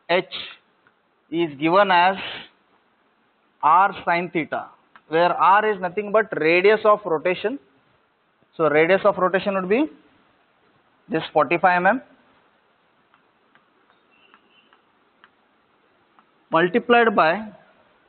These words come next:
sine thirty. Okay.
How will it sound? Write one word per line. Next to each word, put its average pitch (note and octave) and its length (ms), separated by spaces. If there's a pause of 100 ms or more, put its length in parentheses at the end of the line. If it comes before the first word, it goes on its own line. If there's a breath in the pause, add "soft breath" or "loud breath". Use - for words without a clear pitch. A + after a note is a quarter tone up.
(140)
sine G3+ 260
thirty. D3 300 (4000)
Okay. B3+ 200